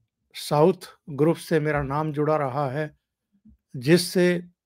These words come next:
रिश्वतखोरी के आरोप लगे हैं शराब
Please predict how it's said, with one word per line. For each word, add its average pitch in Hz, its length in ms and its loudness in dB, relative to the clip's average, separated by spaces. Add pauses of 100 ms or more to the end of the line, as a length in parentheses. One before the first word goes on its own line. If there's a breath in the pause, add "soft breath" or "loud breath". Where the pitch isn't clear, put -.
(440)
रिश्वतखोरी 160 840 2
के 156 160 0
आरोप 143 380 0
लगे 143 220 -2
हैं 127 320 -8 (500)
शराब 143 520 0